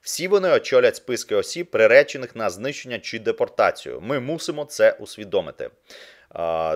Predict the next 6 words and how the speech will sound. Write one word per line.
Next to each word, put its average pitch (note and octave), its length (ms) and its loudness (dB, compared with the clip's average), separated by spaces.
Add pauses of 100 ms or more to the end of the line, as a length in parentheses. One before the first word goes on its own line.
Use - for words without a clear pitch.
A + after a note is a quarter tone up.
(120)
таке - 220 4
саме F#2+ 320 -2
відчував, F3+ 540 -2
коли, A#2 540 -2 (320)
а... E2+ 840 -6 (580)
Проводив, D3 720 4